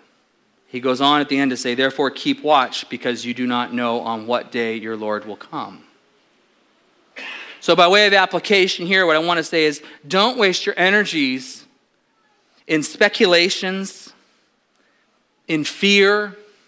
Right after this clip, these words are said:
in doomsday prepping. When the Lord returns, you're not gonna care how many M R Es or how many twenty-two rounds you have. You will not care, okay? The best thing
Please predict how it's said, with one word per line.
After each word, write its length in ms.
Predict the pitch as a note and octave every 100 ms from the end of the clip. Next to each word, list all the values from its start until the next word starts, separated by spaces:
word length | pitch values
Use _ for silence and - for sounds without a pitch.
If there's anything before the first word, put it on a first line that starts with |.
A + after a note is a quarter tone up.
| _ _ _ _ _ _ _ _ -
in 200 | D3 C#3
doomsday 520 | E3+ G3+ F#3 F3+ F#3
prepping. 640 | F#3 F#3+ F#3 G3 G3 G3 G3 _ _ _ _ _ _ _ _ _ _ _ _ _ _
When 180 | D#3+ F3
the 80 | F3+
Lord 320 | E3+ G3 A3+
returns, 640 | G#3+ F#3+ F#3+ G3+ A3 G#3+ - _
you're 160 | F3 F3
not 300 | F#3+ G#3 A3
gonna 180 | G#3+ F#3
care 460 | - - G#3 E3+
how 180 | C#3+ F3+
many 160 | E3+ E3+
M 200 | E3+ F3
R 200 | F3 E3+
Es 360 | D#3 A#2+ A#2+
or 100 | C3+
how 160 | C3+ D3+
many 240 | D#3 C#3+
twenty-two 500 | C#3 E3+ D3+ C#3+ E3
rounds 360 | C#3+ C#3 A#2 G#2+
you 100 | A#2
have. 240 | A#2 F2 -
You 160 | C3 D#3
will 220 | D#3 F3+
not 200 | F3+ D#3+
care, 280 | - G#2 - - _ _ _ _ _
okay? 260 | B2 A#2+ A#2+ _ _ _ _ _ _ G3+ _ _ _ _ _ _ _ _ _ -
The 120 | C3
best 380 | B2 G3 G#3+ -
thing 500 | E3+ C#3+ C3+ D3+